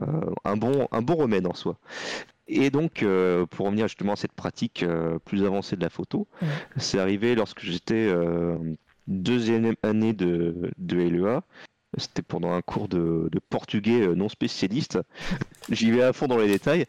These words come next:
Speaker 2: Ouais, non, mais
Speaker 1: Et,
Speaker 2: t'inquiète.
Speaker 1: euh, il y avait, euh, une de mes voisines de table qui était justement en, en licence, euh, art du spectacle, parcours cinéma.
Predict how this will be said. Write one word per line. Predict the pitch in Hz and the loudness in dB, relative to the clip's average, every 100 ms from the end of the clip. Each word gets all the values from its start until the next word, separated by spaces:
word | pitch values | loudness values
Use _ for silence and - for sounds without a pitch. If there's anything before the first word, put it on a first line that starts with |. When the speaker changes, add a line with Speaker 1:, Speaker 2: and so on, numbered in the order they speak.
| 247 | 0
Speaker 2:
Ouais, | |
non, | 427 508 | -2 0
mais | 440 | 2
Speaker 1:
Et, | 110 | 4
Speaker 2:
t'inquiète. | 107 95 | 4 4
Speaker 1:
euh, | 92 90 87 87 87 87 - - - - - - | 4 4 4 2 0 -4 -10 -18 -16 -16 -18 -8
il | - | -2
y | 101 | 2
avait, | 95 92 | 2 2
euh, | 90 - - | 0 -2 0
une | |
de | 110 | 0
mes | 95 87 | 2 2
voisines | 87 92 113 | 0 0 0
de | 95 | 0
table | 87 131 143 95 - | 0 0 0 -2 -4
qui | - - | -6 -4
était | 87 - 135 | -4 -2 -2
justement | 123 - 98 120 113 101 90 90 90 90 - - | 0 -2 -2 -2 0 0 0 -2 -4 -6 -8 -6
en, | - | -4
en | |
licence, | 92 90 - 139 - - | -4 -4 -2 -4 -4 -4
euh, | 92 92 - | -2 -2 -2
art | 98 | -6
du | |
spectacle, | - - - 139 | -6 -8 -4 -4
parcours | - - - | -4 -8 -6
cinéma. | - 131 123 | -2 0 0